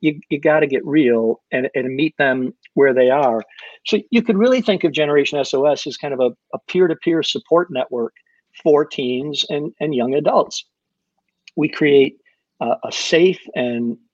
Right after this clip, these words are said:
loving and supportive and non-judgmental co-, uh, community where kids can learn about and, and talk about the dangers, uh, because there's a lot that they don't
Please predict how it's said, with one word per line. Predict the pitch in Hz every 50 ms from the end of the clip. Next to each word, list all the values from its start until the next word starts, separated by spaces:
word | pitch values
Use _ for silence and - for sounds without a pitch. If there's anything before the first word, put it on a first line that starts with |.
| -
loving | - 120 - 135 127 147 160 170 156 165 156
and | 113 110
supportive | - - - 110 - 156 160 156 156 156 143
and | 123 120 127
non-judgmental | 135 139 143 143 131 135 - - - 127 110 143 143 131 117 123 131 139 143 143 123 -
co-, | - 123 - - 139 127 120 120
uh, | 113 - - - - - - - - _ _ -
community | - 160 147 165 208 214 170 123 120 117 123 123 - _ _ _ _ _ _ _ _ _ _
where | - - 156 165 165 160 156 156 156 160 -
kids | - - - 190 196 185 165 -
can | - - 151 143 135
learn | 139 147 156 180 196 202
about | 196 175 180 175 175 175 - _ _ -
and, | 160 143 139 139 139 135 - _ -
and | 139 135 135 135 135 - _ _ _ _ _ -
talk | - - - - - - -
about | 156 120 110 110 - - - - _ _ _
the | - 135 139
dangers, | 127 120 143 135 139 139 123 147 165 165 170 151 - - - -
uh, | 131 131 131 131
because | 127 - 127 - - - -
there's | - 143 131 -
a | 131
lot | 131 120 139 143 151 151 156 - _ _ _
that | - - - -
they | 117 107 101 107 -
don't | - 143 139 147 165 202